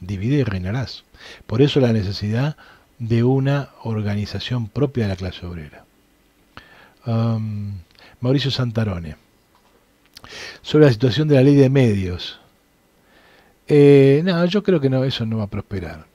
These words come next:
No, no, no, no creo que va a, no, no están en condiciones. Matías insiste con que no crees que logró adelantar el diecisiete de octubre. Sí, claro. Sí, vio la volada y lo adelantó. Sí, seguro. <laughs> Eso seguro. Vio la volada y lo adelantó. Dijo, "Esta es la mía".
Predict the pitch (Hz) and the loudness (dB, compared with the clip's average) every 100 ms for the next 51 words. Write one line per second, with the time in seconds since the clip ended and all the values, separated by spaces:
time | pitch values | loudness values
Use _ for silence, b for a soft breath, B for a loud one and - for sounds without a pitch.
0 | _ 139 135 120 113 110 110 107 113 101 | _ -14 -12 -10 -10 -12 -14 -12 -10 -8
1 | 101 110 131 147 143 127 143 113 101 90 | -8 -6 -4 -2 -4 -4 -4 -4 -6 -8
2 | - 90 80 - - _ _ _ _ _ | -10 -16 -18 -20 -20 _ _ _ _ _
3 | B B B B B 127 135 123 180 160 | B B B B B -2 -2 4 4 4
4 | 143 170 - 135 151 139 156 160 160 156 | 0 0 0 0 0 2 4 6 6 4
5 | 151 170 185 - 170 175 - 151 135 139 | 2 4 4 4 6 6 4 2 4 8
6 | 165 143 127 151 139 135 131 107 165 131 | 8 8 6 4 4 2 -2 0 0 2
7 | 127 123 98 101 107 82 73 _ 120 107 | 2 0 0 -4 -4 -6 -14 _ -2 0
8 | 113 - 151 151 135 123 147 170 139 123 | 0 2 6 6 6 8 8 8 6 4
9 | 110 101 98 151 85 B B - 120 151 | 0 -2 4 4 2 B B -8 2 4
10 | 135 - - 120 151 - - B - 185 | 4 0 -6 -2 0 -2 -6 B -2 2
11 | - - 165 - 131 131 - 98 B B | 4 2 -2 -2 -6 -6 -10 -20 B B
12 | B 101 147 151 123 120 170 151 117 101 | B 0 4 6 6 4 6 6 4 2
13 | 101 143 120 - 104 117 - 139 107 127 | 0 2 2 0 -4 -4 0 0 2 0
14 | 151 110 | 0 -2